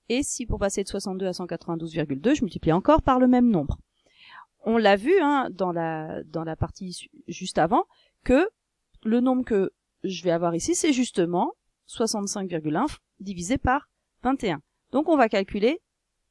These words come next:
trois quotients. Alors on va voir au f-, si on doit s'arrêter un moment ou pas.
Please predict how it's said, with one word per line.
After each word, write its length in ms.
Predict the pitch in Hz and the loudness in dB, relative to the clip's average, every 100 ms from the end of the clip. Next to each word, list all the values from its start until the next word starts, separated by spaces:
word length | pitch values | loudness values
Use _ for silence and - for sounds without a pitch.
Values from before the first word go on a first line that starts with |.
| _ | _
trois 260 | - 254 269 | 4 6 6
quotients. 520 | 262 - - 208 - | 4 4 0 0 2
Alors 240 | 175 175 | 0 0
on 40 | 175 | 0
va 100 | 180 | 2
voir 140 | 247 | 2
au 60 | 208 | 2
f-, 180 | - _ _ | -2 _ _
si 200 | - - 185 | -16 -8 -4
on 60 | |
doit 120 | 170 | -4
s'arrêter 340 | 175 143 151 214 | -4 -4 -2 0
un 60 | 196 | 0
moment 220 | 170 156 | 2 2
ou 60 | |
pas. 220 | 143 185 | 2 0